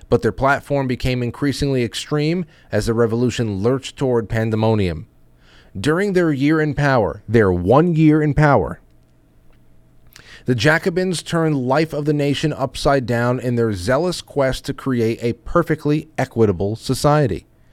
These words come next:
They abolished the church and replaced it with their own cult of the supreme being. They changed the week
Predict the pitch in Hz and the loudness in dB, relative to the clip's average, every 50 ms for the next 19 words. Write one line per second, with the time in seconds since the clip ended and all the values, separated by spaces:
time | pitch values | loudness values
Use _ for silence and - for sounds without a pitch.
0 | _ _ - - - - - - 131 143 139 120 113 92 110 98 90 98 117 113 | _ _ -20 -20 -20 -12 -4 0 0 2 2 0 0 -2 -2 0 0 0 -2 -2
1 | - - - 143 - - - 185 185 156 - - - - - - _ - 107 107 | -4 -4 -4 -6 -2 0 2 2 2 2 -2 -6 -12 -14 -16 -14 _ -6 -4 -2
2 | 101 95 - - 120 120 110 - - 117 92 104 98 - 113 107 104 107 104 104 | -2 -2 -2 0 0 0 0 0 -2 -2 -2 -2 -2 -2 0 0 2 2 2 2
3 | 104 104 92 - _ _ _ _ - - 143 147 170 170 - 165 - 143 135 131 | 0 -2 -4 -8 _ _ _ _ -6 -2 -2 0 0 -2 -4 -4 -4 -4 -2 -2
4 | 127 - - 135 - - 151 147 143 139 131 123 120 143 160 147 117 87 62 - | -2 -2 -2 -2 0 0 -2 0 0 0 0 0 2 2 2 2 0 -2 -4 -8
5 | 104 - _ _ _ _ _ _ _ _ _ _ _ _ _ _ _ - - _ | -14 -20 _ _ _ _ _ _ _ _ _ _ _ _ _ _ _ -20 -20 _
6 | _ - - - - 131 139 120 - - 147 143 156 170 160 135 147 143 123 107 | _ -20 -8 -2 0 0 0 0 0 -2 -2 0 0 0 0 0 0 0 0 0
7 | 156 202 208 147 - - - | -2 -2 -2 -4 -6 -10 -20